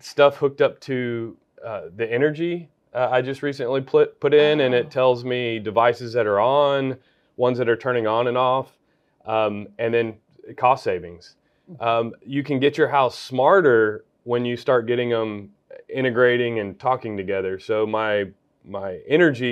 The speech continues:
Speaker 1: even talks with my plugs that can see the
Speaker 2: Oh.
Speaker 1: power going through 'em and what they are, uh, which you can also voice activate. Um, I've got my alarm system connected to it. So,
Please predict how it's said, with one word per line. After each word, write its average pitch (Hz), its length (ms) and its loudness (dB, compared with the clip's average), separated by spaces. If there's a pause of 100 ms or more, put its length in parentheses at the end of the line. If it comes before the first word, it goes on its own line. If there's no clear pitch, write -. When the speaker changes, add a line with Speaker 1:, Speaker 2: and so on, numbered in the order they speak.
(160)
Speaker 1:
even 113 240 -4
talks 117 360 -4
with 113 200 -10
my 104 140 -6
plugs 107 880 -2
that 107 400 -4
can 110 160 -12
see 117 240 -6
the 107 100 -2
Speaker 2:
Oh. - 20 -16
Speaker 1:
power 117 300 -2
going 113 300 -4
through 117 340 -4
'em 113 100 -6
and 104 120 -6
what 113 180 -2
they 110 120 -2
are, 117 480 0 (280)
uh, 104 120 -4
which 107 260 -8
you 104 80 -12
can 104 160 -8
also 104 580 -4
voice 117 320 0
activate. 113 640 -2 (580)
Um, 117 380 0
I've 120 220 0
got 139 420 6 (100)
my 127 220 2
alarm 131 420 2
system 98 560 -8 (120)
connected 104 460 -8
to 107 160 -2
it. 101 180 -4
So, 107 400 -2